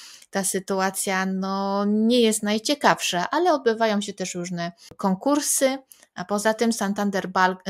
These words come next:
Bank, y, Polska oferuje finansowanie dłużne w postaci venture debt, będące alternatywą dla venture capital. Na czym ono polega i jakie ma zalety i dla kogo to jest rozwiązanie?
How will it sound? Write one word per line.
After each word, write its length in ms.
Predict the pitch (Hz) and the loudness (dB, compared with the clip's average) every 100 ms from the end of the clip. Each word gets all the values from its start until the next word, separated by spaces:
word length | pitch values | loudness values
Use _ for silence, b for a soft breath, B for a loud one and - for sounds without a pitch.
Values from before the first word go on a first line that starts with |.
| 185 | -4
Bank, 360 | 190 175 180 | -2 -4 -4
y, 320 | 196 185 190 185 | -2 0 -2 -2
Polska 460 | 196 185 - - 226 | -2 -2 -4 -2 -2
oferuje 400 | 226 190 208 208 | 0 0 0 0
finansowanie 680 | 208 196 196 190 196 233 | 0 -2 -4 -4 -4 -6
dłużne 460 | 254 208 185 175 165 | -4 -4 -4 -4 -10
w 80 | - | -10
postaci 500 | 202 - 196 - 190 | -10 -4 -6 -4 -4
venture 460 | 208 208 214 185 | -2 -2 -2 -6
debt, 340 | 180 151 - - B B B - | -4 -6 -6 -20 B B B -6
będące 640 | 208 202 214 208 220 202 - _ | -4 0 -2 0 0 0 -4 _
alternatywą 840 | 214 214 220 208 202 202 202 196 | -2 0 0 0 -2 -4 -4 -4
dla 200 | 190 185 | -2 -2
venture 400 | 185 190 190 175 | -2 -2 -4 -6
capital. 460 | 165 156 160 160 170 | -8 -10 -10 -10 -6
Na 100 | 240 | -4
czym 180 | 262 220 | -4 -4
ono 200 | 208 185 | -4 -4
polega 460 | - 175 254 254 214 | -4 -4 -2 -2 -6
i 80 | 180 | -4
jakie 300 | 202 226 202 | -4 -4 -6
ma 160 | 185 180 | -6 -6
zalety 520 | 165 170 226 - 277 | -6 -6 -8 -8 -10
i 160 | 214 | -6
dla 140 | 190 165 | -6 -6
kogo 280 | 185 180 185 | -8 -10 -12
to 220 | - 170 | -8 -8
jest 220 | 175 - | -8 -8
rozwiązanie? 640 | 196 208 220 190 156 156 | -12 -10 -8 -8 -8 -14